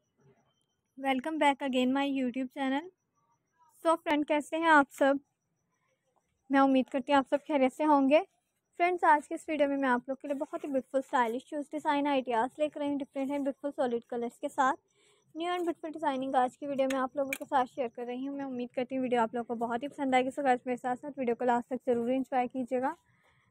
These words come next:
न्यू and beautiful designing and आइडियाज़ को मेरे चैनल पर कॉपी करते रहिएगा और भी न्यू वीडियोज़ और आइडियाज़ को एंजॉय करते रहिएगा। आपको मेरे चैनल पर भी डिफरेंट शूज़ डिज़ाइन आइडियाज़ and इसके अलावा भी बहुत ही ब्यूटीफुल न्यू डिजाइनिंग शूज़ के रिलेटेड देखने को मिलती रहेंगी, जिन्हें आप ईजीली कॉपी कर सकते हैं। और इसके अलावा भी आप लोग शूज़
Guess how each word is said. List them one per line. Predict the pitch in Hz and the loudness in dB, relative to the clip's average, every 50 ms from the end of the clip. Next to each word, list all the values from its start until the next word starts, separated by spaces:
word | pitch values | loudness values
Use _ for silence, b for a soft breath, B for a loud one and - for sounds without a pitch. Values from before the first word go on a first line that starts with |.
| _ _ - | _ _ 0
न्यू | 262 277 302 | 2 4 4
and | 311 311 302 | 4 2 0
beautiful | 311 - _ 311 294 | -2 -2 _ -4 -4
designing | 294 285 302 277 269 262 269 277 | -2 0 0 2 2 2 2 2
and | 277 277 | 4 6
आइडियाज़ | 277 262 254 233 240 247 240 - - | 6 6 6 4 0 0 -2 -6 -6
को | 277 | -2
मेरे | 269 269 262 | -2 -2 -2
चैनल | - 302 269 254 254 | -2 -2 -2 -2 -2
पर | 240 - 269 | -4 -4 -4
कॉपी | - 262 240 - 269 | -4 -4 -4 -4 -4
करते | - 285 269 - 285 | -4 -4 -2 0 0
रहिएगा | 269 285 277 254 269 269 | 0 0 0 0 2 2
और | 269 247 | 2 2
भी | 226 254 262 | 2 0 -2
न्यू | 247 262 254 | -2 -2 -2
वीडियोज़ | 247 233 220 214 220 254 | -2 -2 -2 -2 -4 -4
और | 254 | -4
आइडियाज़ | 254 240 233 214 214 226 240 | -4 -4 -2 0 0 0 0
को | - 269 | 0 -2
एंजॉय | 254 233 - 226 202 202 | -2 0 2 2 2 2
करते | - 240 240 - | 0 -2 0 2
रहिएगा। | 285 302 294 285 277 277 311 349 415 - b b b b b b b b b _ | 4 6 8 8 8 8 6 2 2 -2 b b b b b b b b b _
आपको | 294 302 - - 349 | 0 0 0 -2 -2
मेरे | 349 349 339 | 0 0 2
चैनल | - 359 311 294 294 | 2 2 2 4 4
पर | 302 311 | 2 2
भी | 269 294 | 2 2
डिफरेंट | 277 294 269 - - 285 302 311 | -2 -2 -4 -2 -2 -2 -2 0
शूज़ | - 349 311 269 - | 2 2 2 2 2
डिज़ाइन | 311 285 302 294 277 277 | 2 4 6 6 8 8
आइडियाज़ | 285 269 262 233 262 262 262 269 269 302 | 8 8 8 6 6 6 6 6 6 6
and | 294 285 277 | 4 4 4
इसके | 269 - - 285 | 2 0 -2 4
अलावा | 277 277 262 247 233 240 | 6 8 8 8 8 4
भी | 240 240 269 | 4 2 2
बहुत | 254 285 269 - 285 285 | 2 2 2 2 2 2
ही | 285 | 2
ब्यूटीफुल | 247 247 240 - - 262 254 | 2 2 2 2 2 4 6
न्यू | 247 254 247 | 6 6 6
डिजाइनिंग | 247 - - 262 254 240 233 240 247 262 | 4 2 2 4 4 4 4 4 2 2
शूज़ | - 294 262 247 - | 2 2 0 0 0
के | - 269 | 0 0
रिलेटेड | 254 247 233 214 - 254 233 | 2 2 2 0 0 0 6
देखने | 240 262 247 - 262 262 | 6 6 6 6 4 4
को | 254 269 | 6 6
मिलती | 254 247 233 226 247 294 | 6 6 6 4 4 4
रहेंगी, | 311 302 285 269 277 | 4 4 6 4 4
जिन्हें | 262 262 254 247 247 | 4 2 2 4 4
आप | 247 240 262 | 4 2 2
ईजीली | 240 240 233 247 | 0 0 -2 -2
कॉपी | 247 - 240 214 - 254 | 2 2 2 2 2 0
कर | 254 294 302 | -2 -2 0
सकते | 262 - 285 - _ 277 | 0 -4 -8 -8 _ -6
हैं। | 269 | -6
और | 262 | -6
इसके | 262 _ - 254 | -8 _ -8 -4
अलावा | 240 220 220 233 226 | -4 -2 -2 -2 -4
भी | 220 254 | -2 -2
आप | 254 - - _ | -4 -4 -4 _
लोग | 233 233 | -10 -12
शूज़ | 240 _ 269 247 | -10 _ -8 -8